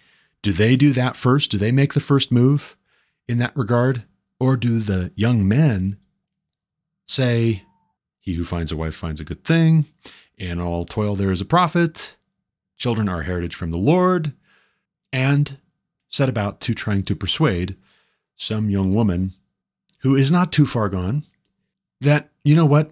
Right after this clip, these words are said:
maybe we should take a look at what God's word says. Let's look at the Bible. Let's talk about this. Let's think through this, and let's listen, and I'll be honorable towards you, but please, I require that you be respectful towards me. Otherwise,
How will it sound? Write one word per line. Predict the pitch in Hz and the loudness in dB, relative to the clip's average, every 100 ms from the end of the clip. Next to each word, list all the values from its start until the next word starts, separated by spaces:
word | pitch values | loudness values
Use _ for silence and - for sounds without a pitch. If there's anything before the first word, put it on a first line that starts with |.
| - | -2
maybe | 127 151 165 175 156 _ _ _ _ _ - | 2 4 4 2 -2 _ _ _ _ _ -8
we | |
should | 135 127 | -6 -4
take | 117 110 | -6 -4
a | |
look | 95 - | -6 -6
at | |
what | 95 92 | -8 -8
God's | 82 78 | -10 -10
word | 80 76 | -10 -10
says. | - - - - _ _ _ _ - | -12 -14 -16 -18 _ _ _ _ -6
Let's | 139 - | -4 2
look | 160 160 | 2 2
at | 135 131 - | 0 -2 -6
the | |
Bible. | 101 107 95 90 | -6 -4 -4 -4
Let's | 120 - - - _ _ _ _ _ - | -4 -4 -6 -8 _ _ _ _ _ -2
talk | 196 - | 0 0
about | 104 85 | -2 -4
this. | - - | -8 -6
Let's | 135 - - | -6 -4 -4
think | - 190 - | -2 -4 -4
through | - 143 | 0 2
this, | 113 82 - | 0 -4 -8
and | 113 | -6
let's | 131 - | -6 -2
listen, | 131 139 147 135 127 | 0 2 2 0 0
and | 92 | -4
I'll | 107 131 127 | -4 -2 -2
be | 117 120 123 _ _ _ _ _ _ - | 0 0 -2 _ _ _ _ _ _ -4
honorable | 127 151 156 143 | 2 4 4 2
towards | 143 143 127 120 | 2 2 2 2
you, | 123 123 | 0 0
but | 104 - | -4 -8
please, | - 127 123 107 - - _ - | 0 2 2 0 -10 -14 _ -10
I | 104 | -6
require | 104 104 - 113 113 113 117 110 - _ _ _ - | -6 -6 -2 0 0 0 0 -2 -8 _ _ _ -12
that | 110 | -8
you | 110 | -6
be | 104 101 | -4 -2
respectful | 95 - 95 - | -4 -6 -10 -10
towards | - 87 78 101 | -12 -10 -6 -2
me. | 110 110 | -2 -2
Otherwise, | 90 85 85 85 - | -4 -4 -4 -4 -6